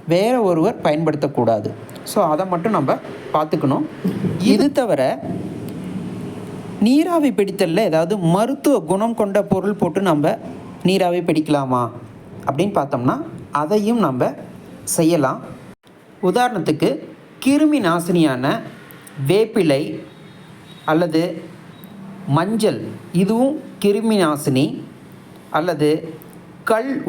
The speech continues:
உப்பு, இதை சேர்த்துக்கலாம். அல்லது இஞ்சி, தோல் உரித்த கட் பண்ண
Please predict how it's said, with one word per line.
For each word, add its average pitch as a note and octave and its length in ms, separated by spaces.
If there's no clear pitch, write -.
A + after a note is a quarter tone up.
உப்பு, F3 280
இதை G3 220
சேர்த்துக்கலாம். D3 560
அல்லது D#3+ 320
இஞ்சி, A3 300
தோல் B3 380
உரித்த F#3+ 300
கட் D#3+ 200
பண்ண F#3+ 300